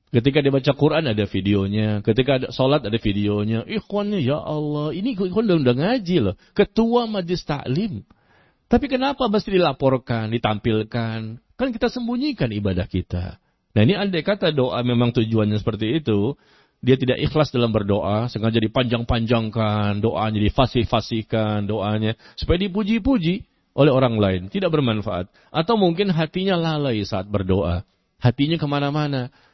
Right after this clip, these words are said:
minta kepada Allah, tapi hatinya nggak fokus, nggak konsentrasi. Atau mungkin dia memakan yang haram, nafkahnya haram, makanannya haram, minumannya haram, pakaiannya haram.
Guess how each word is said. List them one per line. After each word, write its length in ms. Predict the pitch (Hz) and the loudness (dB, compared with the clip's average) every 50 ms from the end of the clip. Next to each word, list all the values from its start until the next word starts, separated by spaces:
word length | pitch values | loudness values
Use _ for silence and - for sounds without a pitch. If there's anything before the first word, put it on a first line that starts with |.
| _ _ | _ _
minta 320 | - 117 113 113 113 - 127 | 0 2 2 2 2 0 -2
kepada 320 | 123 123 123 123 113 117 | 0 0 0 0 0 0
Allah, 480 | - 92 104 104 101 98 117 151 175 170 | 0 0 0 0 2 2 2 0 0 -2
tapi 320 | - 101 - - 147 156 | -4 -6 -2 -2 0 0
hatinya 460 | 139 117 110 107 - 113 110 123 139 135 | 0 -2 -2 -4 -4 -2 -2 -2 0 0
nggak 160 | 127 113 104 | 0 -2 0
fokus, 720 | - 131 127 - - 123 123 - - - - - - - - _ - | -2 -4 -2 2 2 2 2 0 -2 -10 -12 -14 -16 -18 -14 _ -2
nggak 180 | 117 117 104 - | 0 0 0 -2
konsentrasi. 880 | 110 - - 117 107 101 - 110 101 92 - - - 92 90 - - _ _ _ _ _ _ _ _ | -4 -2 0 0 0 2 2 2 2 2 0 -2 -6 -6 -6 -8 -10 _ _ _ _ _ _ _ _
Atau 320 | - 127 135 - 175 175 170 | -4 -2 2 4 4 4 4
mungkin 560 | 160 151 143 120 151 175 190 185 175 165 170 _ _ _ _ _ _ | 4 2 2 2 2 2 2 0 -2 -6 -8 _ _ _ _ _ _
dia 160 | - 143 165 190 | 2 4 4 6
memakan 720 | 190 180 160 147 143 131 - 170 180 190 208 220 202 185 _ - | 4 2 2 0 -2 0 0 0 2 0 -2 -6 -10 -8 _ 2
yang 240 | 143 151 147 143 | 2 2 2 0
haram, 640 | 127 143 143 143 143 139 139 139 143 143 143 139 - _ _ _ _ _ _ _ _ _ _ _ _ _ _ _ _ | 0 0 2 2 4 2 2 2 0 -4 -8 -14 -18 _ _ _ _ _ _ _ _ _ _ _ _ _ _ _ _
nafkahnya 640 | - 127 123 - - - - 151 156 147 147 151 143 | 4 4 4 4 2 -2 -2 0 0 0 0 -2 -4
haram, 640 | - - 139 135 139 143 143 143 139 139 143 143 - _ _ _ _ _ _ _ - | -2 0 0 2 4 4 4 2 2 -2 -8 -12 -18 _ _ _ _ _ _ _ 0
makanannya 480 | 117 - - 127 131 143 143 147 143 | 0 2 2 0 2 0 0 0 -2
haram, 640 | 127 104 135 135 139 139 143 143 143 143 147 151 - _ _ _ | -2 0 0 2 2 4 4 4 2 0 -2 -6 -12 _ _ _
minumannya 560 | - 120 120 120 127 127 135 143 143 147 143 131 | 0 2 2 2 2 2 2 0 0 -2 -4 -4
haram, 640 | 117 135 135 139 143 147 147 147 147 147 160 - _ _ _ _ | -2 -2 0 2 4 4 4 4 2 0 -4 -8 _ _ _ _
pakaiannya 560 | - 123 - - 131 131 143 151 151 151 131 | 0 0 2 2 2 2 2 2 0 -2 -2
haram. 560 | 120 131 131 135 139 143 147 151 147 151 | -2 0 2 4 6 6 6 4 4 0